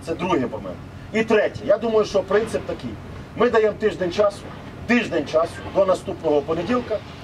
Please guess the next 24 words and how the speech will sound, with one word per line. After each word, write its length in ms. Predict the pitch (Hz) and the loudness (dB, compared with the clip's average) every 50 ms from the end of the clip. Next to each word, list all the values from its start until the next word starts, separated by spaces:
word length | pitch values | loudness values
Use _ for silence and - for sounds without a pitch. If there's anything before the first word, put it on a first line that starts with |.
| - - - - | -12 -12 -12 -8
щоб 160 | - - 180 175 | -6 -4 -4 0
це 140 | - 214 208 | 2 2 2
підприємство 640 | 202 202 196 - 196 196 208 240 240 233 - 208 208 | 2 0 -2 0 2 4 4 4 2 2 0 0 2
припинило 500 | - 196 185 - 196 190 202 214 214 202 | 2 2 2 2 2 4 4 6 6 4
офіційно 440 | 185 - 160 139 - 196 185 170 160 | 4 2 -4 -6 -6 -4 -4 -4 -6
свою 240 | - 143 139 139 127 | -6 -4 -4 -4 -4
роботу. 240 | 117 95 - - - - - - - - - - - - - - - - - - - - - - - - | -4 -6 -8 -12 -14 -14 -16 -16 -16 -16 -16 -16 -16 -16 -14 -14 -14 -14 -14 -14 -14 -16 -16 -16 -10 -6
Якщо 520 | 247 196 233 247 - - - 269 285 262 220 | -6 -6 -4 -6 -6 -4 0 2 2 2 2
воно 240 | 202 208 214 226 233 | 2 2 0 0 0
буде 240 | - 233 - 214 | -2 -2 -2 0
далі 320 | - 208 220 208 202 196 185 | 0 2 2 2 0 -2 -4
продовжувати, 720 | 180 202 196 - 226 254 247 - - 185 170 160 165 180 | -4 -6 -4 -2 -2 -2 -2 -2 -2 -2 -2 0 0 0
ми 100 | 190 196 | -2 0
це 120 | - - 180 | -2 -2 -2
побачимо. 520 | - 185 170 160 - - - - - - - - - | -2 0 2 2 2 0 -2 -6 -10 -12 -12 -8 -6
Значить, 360 | 160 165 - 180 175 - 143 151 | -6 -6 -4 -6 -8 -8 -4 0
ми, 300 | 220 233 233 226 214 202 - - 160 | 2 2 4 4 4 4 2 2 2
я 140 | 196 196 | 0 0
попереджую 580 | 190 - 196 180 185 190 190 180 - 165 180 175 | 0 -2 -2 0 2 2 2 2 2 -2 -2 -2
міліцію, 400 | 185 208 220 254 247 - 202 180 | -2 -2 -2 -2 -4 -4 -2 -2
ми 60 | 185 185 | 0 2
просто 300 | - 208 196 - 208 - - | 2 2 2 4 2 0 2
прийдемо 300 | 196 190 190 208 185 - | 2 4 4 4 2 2
сюди, 240 | - 190 170 208 | -2 0 4 4